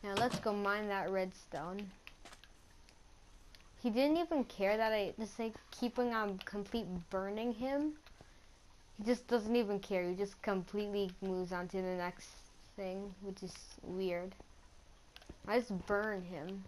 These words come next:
and then he's just like, "Meh," and then he just keeps on talking. Like a weirdo. I know he's a scammer,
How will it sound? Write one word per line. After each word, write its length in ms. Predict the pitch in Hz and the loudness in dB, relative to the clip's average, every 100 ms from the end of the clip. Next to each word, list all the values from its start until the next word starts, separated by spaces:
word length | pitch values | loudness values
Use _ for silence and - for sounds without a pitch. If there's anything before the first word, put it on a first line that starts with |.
| - | -8
and 120 | 185 | -4
then 120 | 185 | -2
he's 180 | 185 170 | -2 -6
just 280 | - 180 - | -6 -6 -4
like, 340 | 175 160 - - 196 | -2 -2 -4 -10 -6
"Meh," 260 | 190 196 202 - - | -2 -2 -4 -8 -4
and 120 | 185 | -2
then 100 | 190 | 0
he 100 | 190 | 0
just 160 | 190 - | -4 -6
keeps 300 | 214 196 202 | -6 -4 -4
on 160 | 185 | -4
talking. 600 | 185 190 180 - 147 180 190 - - - - - - - - - - - - | -4 -4 -4 -6 -8 -8 -10 -16 -20 -20 -20 -20 -18 -18 -18 -18 -20 -16 -4
Like 220 | 202 196 | 0 2
a 40 | 190 | 0
weirdo. 720 | 180 185 180 175 160 165 196 - - | 0 0 0 -2 -2 -4 -6 -10 -2
I 120 | 214 | 6
know 180 | 269 311 | 8 8
he's 140 | 277 | 6
a 60 | 214 | 0
scammer, 680 | - - 185 156 156 139 | -6 -2 0 0 -2 -4